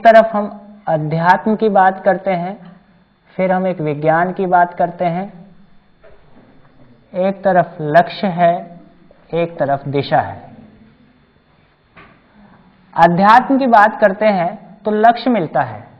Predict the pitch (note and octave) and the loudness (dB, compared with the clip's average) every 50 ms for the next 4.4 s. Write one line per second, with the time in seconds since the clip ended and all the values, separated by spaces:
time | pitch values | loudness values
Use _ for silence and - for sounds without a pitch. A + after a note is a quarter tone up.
0 | _ _ _ _ _ _ - G3+ G#3 G3+ G3 F3 D3 A#2+ A2+ G#2+ G#2+ - - _ | _ _ _ _ _ _ -2 -2 0 0 -2 -4 -4 -6 -10 -14 -18 -20 -20 _
1 | _ _ _ _ _ _ _ _ _ _ _ _ _ _ _ _ _ _ _ _ | _ _ _ _ _ _ _ _ _ _ _ _ _ _ _ _ _ _ _ _
2 | _ _ _ _ _ _ _ _ _ _ _ _ _ _ _ _ _ - E3+ F#3 | _ _ _ _ _ _ _ _ _ _ _ _ _ _ _ _ _ -6 -2 2
3 | G#3+ A#3+ A#3 - - - C4 C4 - - A#3 G#3+ A3+ A3+ A#3 A#3+ B3 B3+ A#3+ B3+ | 2 2 0 0 -2 -2 -2 0 2 2 2 2 2 2 0 0 -2 -2 -2 -2
4 | G#3+ F3+ F#3 F#3+ - A3 F#3+ D#3+ | -2 0 -2 0 2 2 2 2